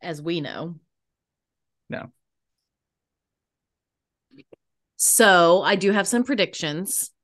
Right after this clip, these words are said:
Speaker 1: Um, the first one is kind of simple. I do believe that Aragorn will have to use Brom's ring whenever he goes to the land of the elves. And then, or at least on the way.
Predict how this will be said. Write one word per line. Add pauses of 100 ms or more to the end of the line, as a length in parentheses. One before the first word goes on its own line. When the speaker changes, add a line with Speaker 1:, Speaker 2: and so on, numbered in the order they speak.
(760)
Speaker 1:
Um,
the
first
one
is
kind
of
simple.
I
do
believe
that
Aragorn
will
have
to
use
Brom's
ring
whenever
he
goes
to (480)
the
land
of
the
elves. (1400)
And
then,
or
at
least
on
the
way.